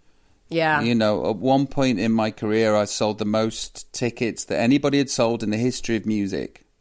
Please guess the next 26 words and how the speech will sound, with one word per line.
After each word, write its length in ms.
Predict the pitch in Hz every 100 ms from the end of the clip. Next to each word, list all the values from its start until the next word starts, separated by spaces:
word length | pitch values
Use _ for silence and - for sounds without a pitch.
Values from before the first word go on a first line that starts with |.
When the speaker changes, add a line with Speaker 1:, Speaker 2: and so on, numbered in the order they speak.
| _ -
Speaker 2:
I'd 160 | 104
got 160 | - 123
the 60 | 120
biggest 400 | 123 117 110 120
record 420 | 117 - 110 110
contract 600 | 113 104 95 110 - -
that 120 | 82
anybody 440 | 98 110 117 120
had 100 | 117
had 340 | 110 98 95 - _
in 180 | 107 98
the 60 |
history 420 | 98 107 - - 98
of 120 | -
music. 640 | 82 82 62 62 - - _ _ _ _ - _
And, 560 | - 107 107 107 104 98 -
uh, 720 | - 104 107 104 101 104 80 62 - _ _ _ _ _ _ _ _ _
I 80 | 110
wanted 380 | 117 117 113 101
to 80 | -
kill 180 | 107
myself. 480 | 104 - 143 123 - - - _ _ - _ _ _ _ _ _ _ _
You 140 | -
know, 180 | 113 110
so 400 | 110 - 117 113
I 640 | - 113 117 117 113 110